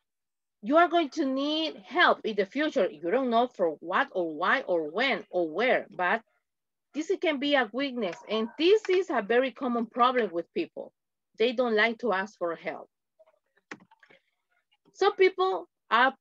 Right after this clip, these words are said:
perfectionists. A perfectionist person is a person that like to have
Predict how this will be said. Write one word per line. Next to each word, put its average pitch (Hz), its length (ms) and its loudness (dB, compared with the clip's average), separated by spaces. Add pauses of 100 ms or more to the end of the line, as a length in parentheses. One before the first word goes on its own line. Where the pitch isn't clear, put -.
perfectionists. - 1200 -4 (920)
A 202 120 0
perfectionist 339 880 -4
person 269 580 0
is 233 160 -8
a 254 160 -4
person 247 440 -2
that 214 240 0 (1600)
like 262 540 6
to 247 240 -4
have 240 760 2